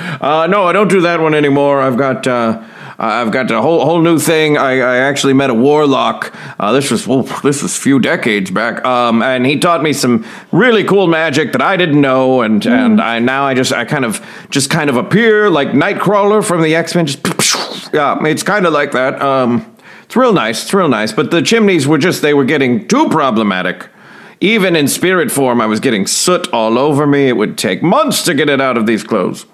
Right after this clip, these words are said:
Speaker 2: And you get black lung, I'm sure, after
Speaker 1: It,
Speaker 2: a while.
Speaker 1: well, it did not help my jogging.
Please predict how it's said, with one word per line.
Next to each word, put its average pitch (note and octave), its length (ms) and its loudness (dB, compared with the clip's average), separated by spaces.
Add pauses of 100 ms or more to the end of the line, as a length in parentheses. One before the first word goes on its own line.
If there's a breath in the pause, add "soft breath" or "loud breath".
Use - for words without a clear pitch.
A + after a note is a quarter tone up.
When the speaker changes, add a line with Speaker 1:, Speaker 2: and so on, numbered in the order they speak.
Speaker 2:
And C#4+ 160 2
you D#4 80 4
get C#4 300 2
black B3+ 340 0
lung, B3+ 540 2
I'm A3+ 220 2
sure, A3+ 380 0
after G#3+ 280 0
Speaker 1:
It, E3 100 0
Speaker 2:
a - 40 -2
while. D#3+ 220 2
Speaker 1:
well, - 280 0
it - 140 -2
did D3+ 120 0
not D#3 240 0
help F3+ 260 -2
my E3 200 0
jogging. D3 680 0